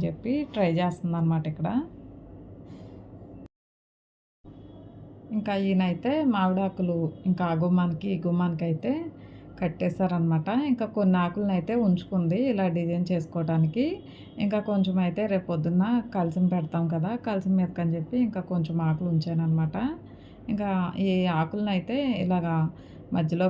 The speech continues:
అటు ఇటు కట్ చేసేసుకొని కొంచెం మడత పెట్టేసుకుందనమాట. అలా మడత పెట్టేసి మధ్యలోని బంతి పువ్వు పెట్టేసి సూదితోటి కుడుతుంది. పిన్నుల మిషన్ కోసం చూసింది కానీ వీళ్ళు ఒక దగ్గర పెట్టి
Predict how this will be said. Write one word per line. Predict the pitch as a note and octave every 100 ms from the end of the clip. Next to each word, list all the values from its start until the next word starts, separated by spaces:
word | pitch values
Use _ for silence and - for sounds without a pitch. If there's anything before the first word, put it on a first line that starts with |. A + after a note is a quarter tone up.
| F#3
అటు | E3+ F3
ఇటు | E3+ F3+
కట్ | F3+ D#3+ D#3
చేసేసుకొని | F3+ F3 D#3+ - E3+ F3 G#3+ B3+ A3+ - -
కొంచెం | F#3 E3+ E3 E3+
మడత | D#3+ D#3
పెట్టేసుకుందనమాట. | F3 E3 E3 D#3+ - E3 D#3+ D#3 D#3+ D#3+
అలా | A3 A3 F#3+
మడత | F3+ E3 F3
పెట్టేసి | F#3 - F3 E3 C#4 D#4 - - D3+ - - - - - - - -
మధ్యలోని | G#3+ F3 G3 G3 G3 D4 C#4+
బంతి | G#3+ F#3+ F#3
పువ్వు | A3 A3
పెట్టేసి | G#3 F3+ E3 F#3 F#3 C4 E4
సూదితోటి | - G3+ F#3+ - F#3 E3+ A#3+
కుడుతుంది. | A#3+ G3+ E3 D#3+ E3+ F3 C4+ G4+ - - - - - - - -
పిన్నుల | A3 A3+ A#3+
మిషన్ | A#3 - G#3+
కోసం | G#3 G3 G#3
చూసింది | F#3+ F#3 F#3 F#3+ F#3
కానీ | F3+ G3+ D#4 C#4+ - - F3+
వీళ్ళు | F#3 F#3 F3+ E3+ D#3+ -
ఒక | F3+
దగ్గర | F3 F#3 F3 G3
పెట్టి | F#3+ F#3 B3+